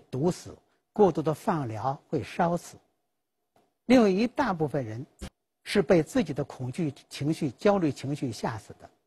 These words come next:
当然，也有小部分人是真正的被肿瘤的发展而导致死亡的。在国际上，医学家已经确认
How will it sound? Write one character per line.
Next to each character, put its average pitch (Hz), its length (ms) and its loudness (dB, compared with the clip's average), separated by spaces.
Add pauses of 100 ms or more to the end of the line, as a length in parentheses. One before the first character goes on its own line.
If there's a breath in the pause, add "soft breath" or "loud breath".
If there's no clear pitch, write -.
(640)
当 156 120 2
然， 127 220 0
也 151 120 2
有 160 100 6
小 117 320 -4
部 170 140 2
分 135 160 -2
人 98 240 -10 (760)
是 151 280 2 (1000)
真 269 260 10
正 185 180 6
的 120 180 -2 (300)
被 165 220 4
肿 127 320 -2
瘤 143 100 0
的 156 160 0
发 147 320 -2
展 - 300 -14 (880)
而 147 220 2
导 98 240 -8
致 - 120 -10
死 - 220 -12
亡 90 220 -18
的。 - 100 -20 (1160)
在 156 200 4
国 143 220 -2
际 170 180 0
上， - 240 -8 (1200)
医 226 160 8
学 180 160 6
家 180 260 2
已 135 180 -8
经 196 240 0
确 - 300 0
认 151 260 -2